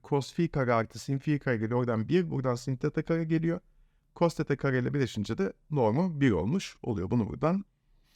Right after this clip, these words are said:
görüyoruz. Şimdi S N matrisini inceleyelim. Bu değişkenler cinsinden nasıl ona bakalım. Ee, simplify diyelim.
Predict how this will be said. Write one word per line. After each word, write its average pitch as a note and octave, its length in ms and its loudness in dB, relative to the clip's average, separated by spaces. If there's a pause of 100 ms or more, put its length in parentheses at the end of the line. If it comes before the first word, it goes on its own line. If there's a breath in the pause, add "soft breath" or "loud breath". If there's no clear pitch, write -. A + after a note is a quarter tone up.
(600 soft breath)
görüyoruz. G2+ 440 -2 (1400)
Şimdi G3 140 -2
S F3 320 0
N F#3 140 2
matrisini D#3 520 0
inceleyelim. G2+ 680 0 (1160)
Bu C#3+ 260 -2
değişkenler C3 640 2
cinsinden C3+ 520 0
nasıl C3+ 300 -2
ona A2+ 220 0
bakalım. F#2 420 -6 (3000 soft breath)
Ee, A2 240 2
simplify G#2+ 600 0
diyelim. C3+ 480 -2